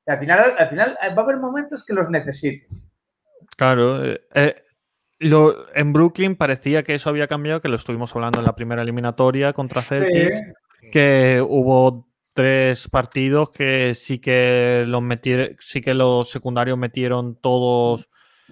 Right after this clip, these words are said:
Speaker 2: cincuenta, sesenta, pero es que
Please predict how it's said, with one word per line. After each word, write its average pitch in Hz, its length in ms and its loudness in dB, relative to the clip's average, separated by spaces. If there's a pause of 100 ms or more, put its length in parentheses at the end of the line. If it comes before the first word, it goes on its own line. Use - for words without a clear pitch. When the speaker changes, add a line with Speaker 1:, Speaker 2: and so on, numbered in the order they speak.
(200)
Speaker 2:
cincuenta, 127 500 -2
sesenta, 147 800 -2
pero 117 640 2 (1000)
es 113 180 -4
que 120 840 0